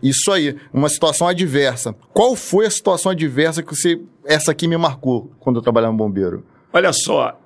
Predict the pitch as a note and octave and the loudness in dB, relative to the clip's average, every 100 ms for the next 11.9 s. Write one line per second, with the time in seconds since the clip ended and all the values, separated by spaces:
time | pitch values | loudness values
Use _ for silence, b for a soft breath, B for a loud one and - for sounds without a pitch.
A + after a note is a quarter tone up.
0 | _ D3+ F#3 F3 - - A#2+ - - C#3 | _ -2 0 0 -2 -2 -2 0 -2 -2
1 | A#2+ B2 A2 D3 C3 - A#2+ G2+ A#2 G#2+ | -2 -4 -2 -2 -4 -2 -4 0 -2 -2
2 | G#2 G#2+ B2+ B2 G#2 - - - C3 C3 | -4 -4 -4 -4 -8 -12 -16 -2 -2 0
3 | A#2 G#2+ C3 C3+ A2+ A#2+ - A2 - A2+ | 0 0 -2 -6 -8 -8 -6 -4 -2 0
4 | G#2+ - G#2 G#2+ C3 B2 B2 - - C3 | -2 -6 -6 -2 -2 -2 -6 -10 -4 0
5 | A#2 B2 A#2+ - C#3 B2 A#2 A#2 A2+ - | 2 0 -2 -4 0 0 0 -2 -2 0
6 | B2+ B2 A#2 B B B - - C#3 C#3+ | 2 2 0 B B B -10 0 2 2
7 | G2 A2 G2+ b b b b b - G2+ | -2 -6 -12 b b b b b -10 -4
8 | B2+ - _ - C3+ C#3 C3+ - D3 D3 | -4 -6 _ -4 -2 -2 -4 -2 -4 -4
9 | - B2+ B2+ G#2 A2 F#2+ G2+ A#2+ B2+ B2 | -2 0 0 -4 -8 -6 -2 -2 -2 -4
10 | A2 A#2+ A#2+ A#2+ B2+ A#2 A#2 A#2 A2+ G#2+ | -8 -6 -4 -4 -4 -2 -2 -2 -2 -6
11 | B2 - C#3 A#2 - F#2+ F#2+ - | -8 -6 -6 -6 -10 -14 -18 -20